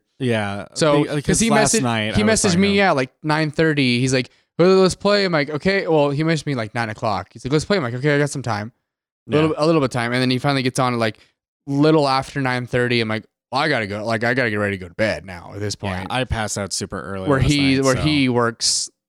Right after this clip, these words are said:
Speaker 2: he works nights, so on his days off, he's, he's awake from, you know, all through the night.
Speaker 1: Which is actually, like, perfect for me, because that's my biggest problem with multiplayer games, is because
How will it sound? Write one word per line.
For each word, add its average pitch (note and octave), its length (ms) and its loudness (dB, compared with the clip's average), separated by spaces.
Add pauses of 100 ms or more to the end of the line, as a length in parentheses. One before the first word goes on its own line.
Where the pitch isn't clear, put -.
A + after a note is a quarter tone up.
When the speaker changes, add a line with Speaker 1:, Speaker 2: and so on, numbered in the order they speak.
(120)
Speaker 2:
he C#3 100 -4
works G#2+ 240 -6
nights, F3 420 -2
so A#2+ 200 -2
on A2+ 80 -6
his G#2+ 100 -6
days A2 260 -4
off, C3+ 360 0
he's, G#2+ 520 -4 (280)
he's B2 140 0
awake C3 480 0
from, G#2 560 -6 (200)
you A#2+ 80 -14
know, F#2+ 280 -10 (120)
all A#2+ 180 0
through A2+ 200 -8
the G2 80 -12
night. A2+ 560 -2 (300)
Speaker 1:
Which B2+ 360 -4
is A2 240 -4
actually, A#2 420 -4
like, G#2 240 -8
perfect G2 400 -8
for F2+ 140 -18
me, E2+ 480 -10
because G2+ 280 -12
that's G#2 240 -6
my G2 160 -6
biggest F#2+ 300 -12
problem F#2+ 260 -8
with A2 140 -8
multiplayer F#2 380 -10
games, F#2+ 320 -12 (320)
is G2 100 -14
because G2+ 460 -12